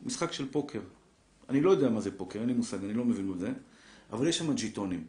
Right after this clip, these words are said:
ג'יטונים זה תחליף לכסף. ג'יטונים זה תחליף לכסף. כשבאת לילד שלך ואמרת לו,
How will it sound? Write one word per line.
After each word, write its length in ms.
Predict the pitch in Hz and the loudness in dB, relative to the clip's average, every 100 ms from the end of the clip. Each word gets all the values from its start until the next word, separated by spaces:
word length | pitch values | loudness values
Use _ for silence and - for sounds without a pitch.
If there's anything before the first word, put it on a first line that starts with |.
| - | -8
ג'יטונים 420 | 101 120 185 175 | -4 0 0 0
זה 140 | 131 123 | -2 -4
תחליף 340 | - 127 123 | -6 -4 -4
לכסף. 500 | 110 - 85 80 - - _ _ _ _ _ - _ - | -4 -4 -6 -8 -14 -20 _ _ _ _ _ -20 _ -8
ג'יטונים 360 | 127 180 180 | -2 0 0
זה 100 | 135 | 0
תחליף 340 | 127 - 104 101 | -2 -4 -6 -6
לכסף. 500 | 95 90 - - - - - - - - - - - | -8 -8 -10 -12 -18 -20 -20 -20 -20 -20 -20 -10 -2
כשבאת 300 | 123 160 175 | 2 2 4
לילד 400 | 139 123 127 110 | 4 6 4 2
שלך 280 | 95 - 87 - _ _ _ | -4 -6 -10 -12 _ _ _
ואמרת 340 | 107 117 135 123 | 0 4 4 2
לו, 320 | 107 104 | 0 -2